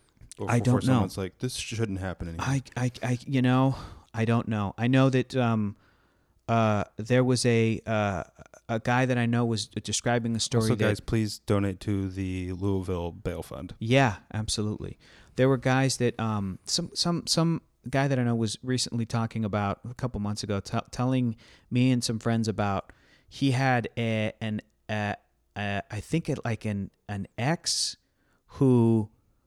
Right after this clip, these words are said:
Speaker 1: got into white supremacy, like, got
Speaker 2: Mm-hmm.
Speaker 1: into it, and that, um,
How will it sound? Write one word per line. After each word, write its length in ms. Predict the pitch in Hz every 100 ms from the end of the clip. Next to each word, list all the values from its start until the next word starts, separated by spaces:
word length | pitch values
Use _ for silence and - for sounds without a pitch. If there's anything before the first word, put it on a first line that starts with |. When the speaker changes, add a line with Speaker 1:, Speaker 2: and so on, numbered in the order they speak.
| _ _ _ -
Speaker 1:
got 340 | 123 127 -
into 720 | - 127 131 - 123 113 110 104 _ _ _ _ _ _ -
white 240 | 107 113
supremacy, 520 | - 117 110 92 - -
like, 160 | 107
got 200 | 107 117
Speaker 2:
Mm-hmm. 120 | 98 104
Speaker 1:
into 300 | 113 - 80
it, 200 | - _ _ _ _ _ -
and 220 | 117 117
that, 340 | 113 110 - _ _ _ 117
um, 420 | 113 104 95